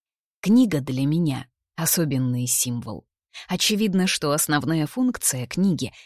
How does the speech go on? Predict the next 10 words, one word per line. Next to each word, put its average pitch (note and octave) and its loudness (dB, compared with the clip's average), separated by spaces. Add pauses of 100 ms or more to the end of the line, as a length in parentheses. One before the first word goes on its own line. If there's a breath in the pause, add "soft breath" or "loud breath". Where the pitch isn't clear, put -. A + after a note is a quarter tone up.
это B3 0
передача A3 0
знаний G3+ 2
и F#3 2
мудрости. C#3+ -2 (560)
С C3+ -2
детства C#3+ -2
я C#3 -2
обожала D3 -2
читать - -6